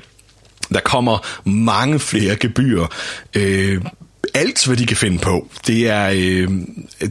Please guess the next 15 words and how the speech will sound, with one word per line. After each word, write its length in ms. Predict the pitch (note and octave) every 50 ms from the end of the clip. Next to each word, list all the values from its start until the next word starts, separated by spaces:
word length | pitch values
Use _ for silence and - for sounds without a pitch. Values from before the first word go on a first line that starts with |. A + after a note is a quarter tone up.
| -
økonomerne, 720 | - C#3+ - - D3+ C#3+ D3+ F3+ G3+ F3+ C#3+ C3 C3 C3
der 80 | A#2+ B2
er 100 | G#2 G2
ansat 320 | A#2 D3+ - - C3+ B2+
i 60 | B2+ B2
flyselskaberne, 840 | - D3 D#3 B2 B2+ A#2+ - - - G#2+ G2 F2 F#2+ F#2 F#2 F#2+ F#2+ - - - -
har 120 | - A#2 A2+
kronede 540 | - - - - D3 D#3+ F3+ G3+ G#3 F3
dage 260 | A#2 G2 E2+ F2+ G#2+ G#2+
her. 200 | G2 F#2 E2 E2
De 200 | - C3 - - - _ -
elsker 380 | C#3 F#3+ A3 - - - C#3+
det, 200 | F2+ E2 D2 - - -
og, 280 | - G2 G2+ G2+ G2 F#2+
øh, 280 | F#2 F2+ F2+ F#2 F#2